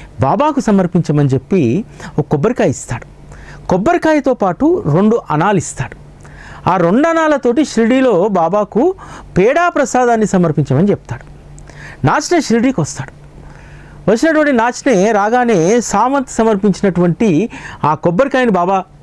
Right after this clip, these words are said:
చరణాల వద్ద పెట్టి బాబాకు నమస్కారం చేస్తాడు. సరే, నాలుగు రోజులు గడుస్తాయి. నాలుగు రోజులు గడిచిన తర్వాత నాచ్నే ఇంటికి వెళ్ళడానికి బాబా దగ్గర అనుమతి తీసుకుంటారు.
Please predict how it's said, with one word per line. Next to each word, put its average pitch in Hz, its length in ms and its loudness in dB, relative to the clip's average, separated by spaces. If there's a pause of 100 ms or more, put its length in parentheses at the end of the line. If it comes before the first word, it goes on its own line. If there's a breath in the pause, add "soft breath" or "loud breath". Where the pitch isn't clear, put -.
(240)
చరణాల 208 280 2
వద్ద 190 200 0
పెట్టి 165 560 0 (340 loud breath)
బాబాకు 151 340 0
నమస్కారం 123 540 -2
చేస్తాడు. - 360 -12 (760 loud breath)
సరే, 208 380 2
నాలుగు 175 400 2
రోజులు 185 360 2
గడుస్తాయి. 127 400 -8 (640 loud breath)
నాలుగు 226 380 2
రోజులు 302 520 2 (140)
గడిచిన 208 640 0
తర్వాత 175 440 0 (960 loud breath)
నాచ్నే 220 420 0
ఇంటికి 220 460 2
వెళ్ళడానికి 196 400 0
బాబా 160 240 0
దగ్గర 151 260 0
అనుమతి 170 260 0
తీసుకుంటారు. - 520 -8